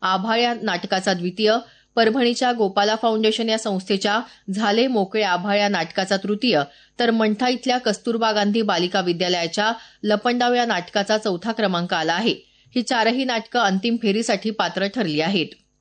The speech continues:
उत्तराखंडमध्ये सुरू असलेल्या अडोतीसाव्या राष्ट्रीय क्रीडा स्पर्धांमध्ये महाराष्ट्रानं सर्वाधिक ब्याऐंशी पदकांची कमाई केली आहे. त्यात सोळा सुवर्ण, पस्तीस रौप्य आणि एकतीस कांस्य पदकांचा समावेश आहे.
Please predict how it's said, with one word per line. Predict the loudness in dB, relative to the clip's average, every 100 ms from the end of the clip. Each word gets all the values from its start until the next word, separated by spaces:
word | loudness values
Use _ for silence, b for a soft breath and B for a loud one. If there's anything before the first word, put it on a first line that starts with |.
| _ _ -10
उत्तराखंडमध्ये | -6 -2 -2 -2 -4 -2 0 -2
सुरू | 0 0
असलेल्या | 0 0 2 2
अडोतीसाव्या | 0 -2 -2 0 0
राष्ट्रीय | 0 -2 -2 0 0
क्रीडा | 0 0 -2
स्पर्धांमध्ये | -2 -2 0 0 2 2 0 -2 B B B
महाराष्ट्रानं | -2 0 -2 0 0 0
सर्वाधिक | 0 0 0 0 0 -2
ब्याऐंशी | -2 -2 -2
पदकांची | 0 0 0 -2 -4 -2
कमाई | 0 0 -2
केली | -2 0 0
आहे. | 0 -2 B B B -2
त्यात | -2
सोळा | 0 2 2
सुवर्ण, | 2 0 0 2 0
पस्तीस | 0 -2 -2 -6 -2
रौप्य | 0 0 0
आणि | 0 0
एकतीस | -2 -4 -8
कांस्य | -2 -2 -2 -2
पदकांचा | -2 0 -2 -2 -2
समावेश | 0 0 2 0 2
आहे. | 0